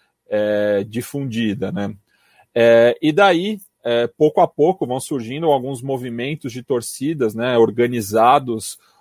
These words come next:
no Brasil. O primeiro é, é ali do final dos anos trinta, é, o Grêmio São Paulino, quando São Paulo mandava os, os jogos, é, no campo do Estudantes da Moca,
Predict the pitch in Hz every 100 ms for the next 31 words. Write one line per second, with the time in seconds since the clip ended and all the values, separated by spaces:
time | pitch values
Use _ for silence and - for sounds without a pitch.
0 | _ - 110 117 131 101 117 156 175 _
1 | _ _ 139 147 180 151 135 131 131 123
2 | - 123 123 120 117 113 110 120 117 135
3 | 143 - 131 131 131 120 135 - - 127
4 | 170 180 180 170 _ _ - 104 110 98
5 | 123 139 143 - 139 131 135 120 107 135
6 | 160 175 _ _ _ _ 113 117 - 120
7 | 127 131 131 127 123 123 127 113 - 120
8 | 101 117 120 117 113 104 101 - - -
9 | 107 107 104 107 110 _ 127 123 120 110
10 | 117 - 123 104 127 139 - 113 110 117
11 | 151 _ 151